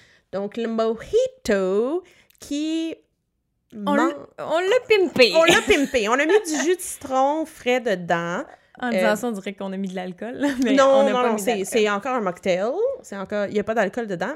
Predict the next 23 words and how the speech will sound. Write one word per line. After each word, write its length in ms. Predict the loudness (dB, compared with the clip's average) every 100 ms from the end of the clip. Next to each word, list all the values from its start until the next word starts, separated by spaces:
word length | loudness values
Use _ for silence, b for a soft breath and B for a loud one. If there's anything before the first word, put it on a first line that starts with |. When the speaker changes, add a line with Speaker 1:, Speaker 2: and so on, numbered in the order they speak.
| -4
Speaker 1:
mais 240 | -4 -2 -4
on 100 | -6
a 80 | -2
rajouté 300 | -4 -6 -12
du 120 | -10
jus 180 | -10 -10
de 40 |
citron 460 | -12 -16 -8 -6 -6
et 40 | -8
c'est 140 | -6
un 80 | -6
petit 160 | -8 -12
peu 120 | -12
plus 160 | -8 -8
goûteux. 400 | -10 -14 _ -10
Speaker 2:
Ouais, 220 | -6 -6 -6
exactement. 580 | -12 -10 -10 -10 -12 -12 -10
Parce 160 | -8
que 100 | -8
Speaker 1:
Ok. 60 | -8
Speaker 2:
c'était, 540 | -10 -14 -16 -6 -6 -6 -14 -20 -20 _ -20
c'était 320 | -18 -2 0
bon, 480 | 0 -2 0 0